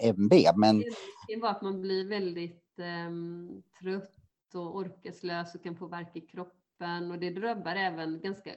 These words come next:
Speaker 2: unga personer som kan bli
Speaker 1: Mm.
Speaker 2: typ sängliggande. Så vi är flera, inte jag har inte haft just det, men det är flera i teamet som har känt sig väldigt hjälpta av det här vattnet och även
Speaker 1: Mm.
Speaker 2: personer med I B S, mag- och tarmproblem,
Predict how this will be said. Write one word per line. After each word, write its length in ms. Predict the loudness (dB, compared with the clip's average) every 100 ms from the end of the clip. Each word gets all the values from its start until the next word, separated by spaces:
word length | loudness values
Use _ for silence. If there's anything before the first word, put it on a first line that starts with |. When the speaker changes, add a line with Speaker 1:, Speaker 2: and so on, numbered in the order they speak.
| -10
Speaker 2:
unga 560 | -6 -6 -6 -6 -8
personer 680 | -8 -10 -8 -8 -6 -8 -10
som 160 | -12 -14
kan 160 | -10
bli 80 | -8
Speaker 1:
Mm. 100 | -10 -12 -20 -20 _ _
Speaker 2:
typ 200 | -18 -18
sängliggande. 680 | _ -10 -8 -8 -10 -8 -8
Så 140 | -8 -10
vi 120 | -10
är 40 | -10
flera, 460 | -8 -6 -6 -6
inte 240 | -6 -8 -8
jag 380 | -4 -2 -2 -4
har 100 | -8
inte 180 | -8
haft 200 | -12 -14
just 260 | -18 -20 _
det, 160 | -8 -6
men 160 | -6
det 60 | -10
är 80 | -10
flera 260 | -8 -8
i 40 | -10
teamet 600 | -10 -10 -8 -6 -8 -8
som 120 | -12
har 80 | -12
känt 320 | -12 -14 -14
sig 140 | _
väldigt 340 | -16 -14 -14 -20 _ _ _ _ _ _
hjälpta 560 | -8 -6 -4 -8 -8 -6
av 100 | -6
det 60 | -6
här 240 | -8 -8
vattnet 520 | -10 -14 -16 -16 -14
och 60 | -10
även 300 | -8 -8 0
Speaker 1:
Mm. 160 | 4 6
Speaker 2:
personer 200 | 4 -2 _ _ _ -20 _ _ -14
med 100 | -12
I 100 | -10
B 160 | -12 -14
S, 340 | -18 _ _
mag- 240 | -12 -12 -12
och 100 | -14
tarmproblem, 1000 | -12 -10 -12 -14 -14 -10 -10 -12 -12